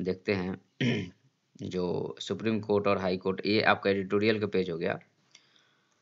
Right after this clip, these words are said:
तो यहाँ पे <clears throat> हम लोग देखेंगे जो recently बॉम्बे हाई कोर्ट के ऑर्डर को सुप्रीम कोर्ट ने नलीफाई किया है, उसके बारे में।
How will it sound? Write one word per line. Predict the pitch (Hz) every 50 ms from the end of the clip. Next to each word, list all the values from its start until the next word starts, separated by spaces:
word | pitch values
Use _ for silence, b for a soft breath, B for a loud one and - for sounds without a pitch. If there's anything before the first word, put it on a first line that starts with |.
| _ _ _ _ _
तो | 120 123 - -
यहाँ | 104 117 127 131 151 170 170
पे | 165 139 110 107 120 - - - -
<clears throat> | 185 185 185 151 139 113 104 92
हम | 95 107 113
लोग | 120 113 101
देखेंगे | 101 104 - - 117 104 92 90 98 - - - _ _ _ _ _ _ _ _ _ _ _ _ _ _ _ _ _ _ _ _ _ - b b b b b b b b b -
जो | 95 92 104 101 101 98 - -
recently | 95 101 101 113 110 107 110 113 117 117 123 120
बॉम्बे | 104 104 101 107 113 120
हाई | 110 101 101
कोर्ट | 98 - 101 107 101 -
के | 101
ऑर्डर | 95 64 73 101 104 101
को | 101 - 98 98 98
सुप्रीम | 95 - - 90 - 95 95 98
कोर्ट | 95 - 95 92 98
ने | 92 92 92 98
नलीफाई | 95 101 101 - 117 120 117
किया | 107 107 87 85 85 85
है, | 87
उसके | - - - 92 - - - 90
बारे | 82 80 78 80
में। | - - -